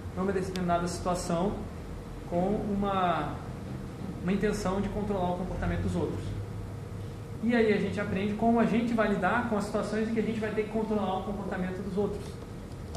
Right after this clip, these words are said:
né? Porque quem tem interesse em controlar o comportamento dos outros?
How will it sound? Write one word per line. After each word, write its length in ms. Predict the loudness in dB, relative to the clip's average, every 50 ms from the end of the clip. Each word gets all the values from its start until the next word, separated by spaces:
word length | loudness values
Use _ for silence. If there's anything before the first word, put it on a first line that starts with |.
| -8 -4
né? 200 | -4 -4 -2 -4 -4 -6 -8 -8 -10 -10 -12 -10 -10 -10 -10 -10 -12 -12 -12 -10 -10 -8
Porque 180 | -8 -6 -4 -2
quem 180 | 0 0 0
tem 240 | 0 0 0 0 0
interesse 420 | 0 -2 -2 -2 -2 -2 -2 -2 -4
em 40 |
controlar 360 | -4 -4 -4 -4 -4 -2 -2 -2
o 40 | -4
comportamento 500 | -4 -6 -6 -6 -6 -4 -4 -4 -4 -4
dos 140 | -4 -4 -4
outros? 340 | -4 -4 -4 -6 -8 -10